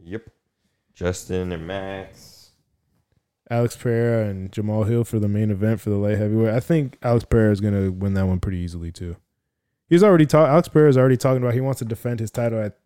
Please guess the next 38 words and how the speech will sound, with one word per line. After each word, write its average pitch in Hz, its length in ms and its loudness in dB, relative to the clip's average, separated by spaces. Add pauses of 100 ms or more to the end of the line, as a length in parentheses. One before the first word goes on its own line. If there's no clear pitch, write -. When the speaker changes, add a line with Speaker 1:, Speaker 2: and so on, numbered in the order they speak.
Speaker 2:
uh, 110 140 -2
three 117 260 0
oh 107 60 2
one 113 240 2
too, 131 160 0
'cause 104 160 -4
it's 101 140 -6
in 107 100 -4
Brazil. 98 400 -4 (2500)
That 110 100 -4
would 120 100 2
be 110 80 2
wild. 104 320 0
I 98 60 -4
mean, 101 240 -4
he's 160 180 -2
a 226 60 2
machine, 120 400 2
it 95 100 -2
seems 98 280 -4
like. 90 180 -6 (340)
<laughs> 101 60 -10 (1300)
This 113 140 -6
man 135 160 2
don't 110 160 -2
stop. 113 400 -2 (1200)
But, 131 240 2
um, 135 280 2
I 147 80 2
mean, 151 180 4
what 156 140 4
would 156 140 4
you 147 100 4
say 131 240 4
is 113 140 4
the 117 100 2
better 113 240 4
card? 101 400 2